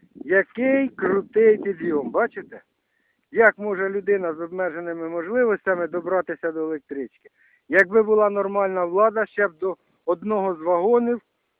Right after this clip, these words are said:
був би також пандус, по якому людина могла піднятися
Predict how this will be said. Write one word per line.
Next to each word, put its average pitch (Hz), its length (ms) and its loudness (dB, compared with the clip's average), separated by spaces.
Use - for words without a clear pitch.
був 214 260 -6
би 196 120 0
також 180 460 -2
пандус, 220 460 0
по 190 120 -2
якому 202 580 -4
людина 214 400 -2
могла 185 340 -4
піднятися 180 680 -8